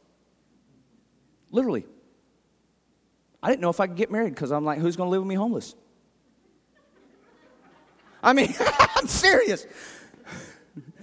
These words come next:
I was legalistic. But look at the context.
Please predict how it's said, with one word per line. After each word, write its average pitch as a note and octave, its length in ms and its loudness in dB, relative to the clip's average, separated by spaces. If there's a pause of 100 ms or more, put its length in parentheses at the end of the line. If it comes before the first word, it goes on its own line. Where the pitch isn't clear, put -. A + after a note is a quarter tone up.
(260)
I D3+ 220 6
was C#4 260 2
legalistic. E4+ 960 2 (2500)
But E3+ 80 -4
look G#3+ 100 2
at A3 60 -2
the F3+ 80 -2
context. A#3+ 640 -4